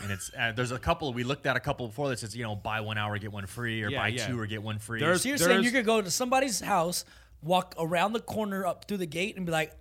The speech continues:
Speaker 3: "I got your pool for two hours."
Speaker 1: So no access to the house, correct?
Speaker 2: No access to the
Speaker 1: So
Speaker 2: house.
Speaker 1: I'm gonna s-,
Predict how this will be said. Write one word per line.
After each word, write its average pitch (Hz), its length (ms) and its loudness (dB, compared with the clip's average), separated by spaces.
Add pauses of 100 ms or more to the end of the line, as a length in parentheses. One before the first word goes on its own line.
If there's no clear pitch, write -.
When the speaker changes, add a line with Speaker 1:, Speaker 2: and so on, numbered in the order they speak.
Speaker 3:
"I 180 60 -6
got 190 180 -4
your 170 80 -10
pool 294 200 4
for 220 100 2
two 262 220 4
hours." 247 400 8
Speaker 1:
So 147 120 2
no 147 240 4
access 135 440 2
to 135 100 0
the 113 80 2
house, 110 260 0
correct? 104 440 -4
Speaker 2:
No 127 160 -6
access 113 260 -4
to 101 60 -8
the 90 40 -4
Speaker 1:
So 143 140 6
Speaker 2:
house. 127 120 -4
Speaker 1:
I'm 139 120 -2
gonna 127 140 -4
s-, 107 120 -8